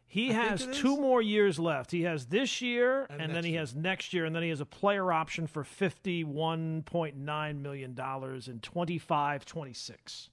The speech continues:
Speaker 2: And he has indicated that he is not resigning as of right now. He is
Speaker 1: As of
Speaker 2: not
Speaker 1: right now.
Speaker 2: resigning.
Speaker 1: He's, he's gotta see some things take place. Well, look,
Speaker 2: Yeah.
Speaker 1: I, I'm sure the Knicks do have, uh, their eye on Giannis. Uh, there was a
Speaker 2: Mm-hmm.
Speaker 1: time where I had my eye on, uh, Heather Locklear.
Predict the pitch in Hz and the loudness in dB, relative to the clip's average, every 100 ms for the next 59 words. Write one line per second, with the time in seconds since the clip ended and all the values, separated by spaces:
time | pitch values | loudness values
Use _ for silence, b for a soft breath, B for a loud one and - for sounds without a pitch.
0 | _ - 123 170 156 143 123 - 180 170 | _ -8 -2 0 0 0 -4 -4 -2 -2
1 | - 151 135 131 120 139 113 135 147 117 | 0 0 0 -4 -2 -2 -2 -4 -6 -6
2 | 117 135 98 - _ _ _ _ _ - | -8 -8 -8 -14 _ _ _ _ _ -4
3 | 139 131 127 117 117 98 - - 131 156 | -2 -2 -2 -4 -6 -12 -14 -6 -2 0
4 | 139 156 - 123 139 139 123 143 143 151 | -2 -4 -6 -6 -6 -8 -10 -10 -8 -8
5 | 147 135 165 147 160 131 160 143 135 127 | -8 -8 -8 -8 -10 -8 -8 -8 -10 -12
6 | - 139 127 127 95 90 208 208 202 185 | -12 -12 -12 -16 -16 -4 2 4 4 2
7 | 156 156 170 151 196 180 175 185 - 190 | 0 -4 -4 -2 -2 0 -4 -6 -6 -2
8 | 196 196 196 170 185 180 180 170 170 156 | 0 2 0 0 0 0 0 0 0 2
9 | 175 190 190 180 185 226 277 - - 151 | 2 0 0 0 -2 -4 -8 -12 -14 -14
10 | - 165 165 165 151 175 190 190 190 165 | -12 -8 -4 -2 -2 0 2 4 4 2
11 | 170 170 180 160 175 175 170 170 175 180 | 2 2 0 -2 -2 -2 -2 -2 -2 -2
12 | 151 147 139 135 131 127 123 147 180 170 | -4 -6 -8 -8 -8 -10 -8 -6 -4 -2
13 | 147 180 - 247 294 370 | 0 0 2 2 4 2